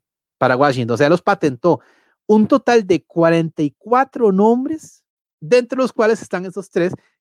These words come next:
que yo les estoy diciendo, junto con otro montón de equipos, otro montón de nombres que empezó a, a hacerle,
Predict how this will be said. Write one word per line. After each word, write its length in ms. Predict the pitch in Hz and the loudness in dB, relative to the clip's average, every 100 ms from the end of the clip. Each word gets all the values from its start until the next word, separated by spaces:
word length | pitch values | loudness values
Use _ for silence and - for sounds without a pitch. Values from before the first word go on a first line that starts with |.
| _ | _
que 120 | 208 | -4
yo 100 | 160 | -2
les 140 | 165 | -4
estoy 200 | 165 135 | -10 -14
diciendo, 480 | 127 165 302 208 - _ | -12 -4 -4 -4 -12 _
junto 480 | 294 330 302 254 | 0 0 0 -6
con 240 | 233 214 165 | -4 -6 -6
otro 220 | 156 196 | -10 -12
montón 420 | 185 170 202 180 | -14 -10 -8 -8
de 60 | 190 | -10
equipos, 500 | 190 220 165 214 _ _ _ _ _ | -18 -20 -20 -20 _ _ _ _ _
otro 280 | 196 - 190 | -4 -2 -4
montón 340 | 202 196 196 | -4 -4 -4
de 100 | 220 | -2
nombres 340 | 220 208 247 | -2 -2 -4
que 100 | - | -6
empezó 500 | 196 - 139 135 131 | -12 -10 -12 -10 -10
a, 340 | 143 160 160 139 _ | -8 -8 -10 -12 _
a 420 | 135 120 123 117 | -14 -12 -12 -14
hacerle, 800 | - 120 120 120 127 160 139 110 | -18 -18 -14 -12 -8 -4 -4 -6